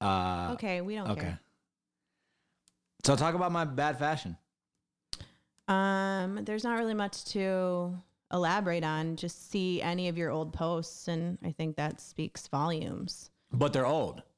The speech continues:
Speaker 2: I think if not for
Speaker 1: So I
Speaker 2: me,
Speaker 1: got good
Speaker 2: you
Speaker 1: fashion
Speaker 2: might
Speaker 1: now.
Speaker 2: have questionable fashion.
Speaker 1: But my fashion's great now?
Speaker 2: I wouldn't, I think it's fine. Yeah, you have good, you have good taste. It's pretty s-,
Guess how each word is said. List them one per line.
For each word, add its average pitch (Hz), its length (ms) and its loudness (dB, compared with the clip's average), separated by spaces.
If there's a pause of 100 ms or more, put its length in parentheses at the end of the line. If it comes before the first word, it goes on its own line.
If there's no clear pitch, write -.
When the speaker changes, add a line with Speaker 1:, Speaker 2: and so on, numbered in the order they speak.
(1040)
Speaker 2:
I 247 140 8
think 294 420 0
if 240 200 -2
not 220 320 0
for 202 200 -2
Speaker 1:
So 175 80 2
I - 60 4
Speaker 2:
me, - 60 2
Speaker 1:
got 214 180 2
good - 140 2
Speaker 2:
you 208 40 0
Speaker 1:
fashion 233 220 2
Speaker 2:
might 214 200 2
Speaker 1:
now. 196 40 -2
Speaker 2:
have 190 380 0
questionable 160 840 -2 (140)
fashion. - 760 -4
Speaker 1:
But 131 160 4
my 131 140 4
fashion's 120 460 2
great 104 400 -2
now? 151 260 0 (560)
Speaker 2:
I 208 140 6
wouldn't, 269 320 2 (340)
I 403 140 4
think 539 180 0
it's 508 140 0
fine. 247 480 0
Yeah, 233 340 0
you 220 160 0
have 254 220 0
good, 226 220 -4 (100)
you 240 140 2
have 254 180 -2
good 247 180 0
taste. 214 400 -2
It's 185 160 -4
pretty 240 480 0 (640)
s-, - 220 -16